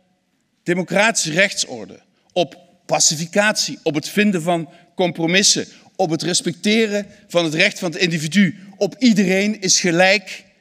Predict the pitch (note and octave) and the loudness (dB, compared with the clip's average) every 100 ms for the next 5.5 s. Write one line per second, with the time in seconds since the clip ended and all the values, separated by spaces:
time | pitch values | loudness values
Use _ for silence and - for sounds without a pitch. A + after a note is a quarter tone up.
0 | _ _ _ _ _ _ _ F#3 F3 C#3+ | _ _ _ _ _ _ _ -2 0 2
1 | F3 G3 G3 F#3+ F3 - G3 G3 F#3+ F3 | 4 4 2 -6 -4 2 2 2 -4 -2
2 | C#3+ B2 C#3+ F#3+ C3+ F3 A#3 B3 - - | -4 -4 -2 -2 0 4 4 2 -10 -16
3 | _ - F3 G3+ G#3+ F#3+ - E3 F#3+ D3 | _ -8 0 0 0 -4 -10 -4 -4 0
4 | G3 G3 - F#3+ - G#3+ A3 G#3+ F#3+ E3 | 0 0 -4 -2 0 0 0 -2 -4 -4
5 | C#3+ - C#3 G#2+ | -4 -4 -2 -4